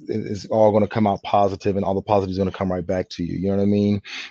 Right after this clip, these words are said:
And like I said, if you're genuine as well, then you're not going to create B S projects or make B S moves just because you want to be famous or just because you want the attention,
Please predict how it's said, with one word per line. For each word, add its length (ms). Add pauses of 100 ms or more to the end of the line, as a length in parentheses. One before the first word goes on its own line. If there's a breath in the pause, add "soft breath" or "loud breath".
And 80
like 120
I 40
said, 160
if 100
you're 120
genuine 500
as 120
well, 400
then 200
you're 100
not 540
going 380
to 220
create 680 (180)
B 220
S 160
projects 680
or 140
make 280
B 200
S 180
moves 480
just 300
because 340
you 80
want 220
to 100
be 140
famous 500
or 100
just 240
because 360
you 100
want 240
the 140
attention, 480